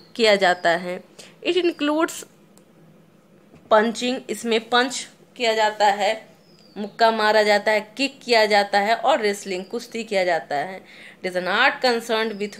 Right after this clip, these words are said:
waging of war। यह आर्ट लड़ाई के लिए आया था, मतलब जब पहले लड़ाई होता था तब लोगों को मार्शल आर्ट सिखाया गया था बचने के लिए और तब से यह चला आ रहा है। Changing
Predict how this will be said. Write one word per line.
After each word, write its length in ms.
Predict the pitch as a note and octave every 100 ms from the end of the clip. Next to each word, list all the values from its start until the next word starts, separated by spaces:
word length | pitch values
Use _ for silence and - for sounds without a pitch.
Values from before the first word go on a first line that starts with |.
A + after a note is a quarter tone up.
| F#3+
waging 460 | G3+ A3+ A#3 A3+
of 240 | G3+ G3 F#3
war। 260 | F3+ E3+ E3+ - - - - - - _
यह 240 | G3 A#3 D#4+
आर्ट 440 | - F#3 F#3+ - - - - _ _ -
लड़ाई 420 | G3 G3 G3+ A#3+
के 280 | D4+ C#4+ C#4
लिए 220 | A3+ B3 -
आया 260 | F#3+ F3+ F3+
था, 200 | - F3 F#3 -
मतलब 320 | F#3+ - C#4 A#3+
जब 120 | A#3+
पहले 280 | F#3 F#3+ A3+
लड़ाई 380 | B3+ G3+ F3+ A3+
होता 340 | C4+ G#3+ G3 F3+
था 240 | G3+ B3+ - - -
तब 160 | C4+ C4+
लोगों 240 | B3+ A3+ A3+
को 180 | C4 C#4
मार्शल 440 | G#3+ F#3 G3 C4+
आर्ट 180 | B3 A3+
सिखाया 400 | - G#3 G3+ A3+
गया 240 | F#3 F3+ E3+
था 180 | A#3
बचने 420 | A3 F#3 - G3 F#3+
के 180 | F#3 D#3+
लिए 300 | D3+ E3 - - - - - - -
और 200 | A#3 A3+
तब 120 | G3
से 200 | - C#4 C4
यह 240 | B3+ A4 -
चला 220 | G#3 F#3+
आ 140 | F3+ E3+
रहा 260 | E3+ F3
है। 240 | F3+ F#3 G3 - _ - _ _ - - - - - - - - -
Changing 420 | D4+ D#4+ F#4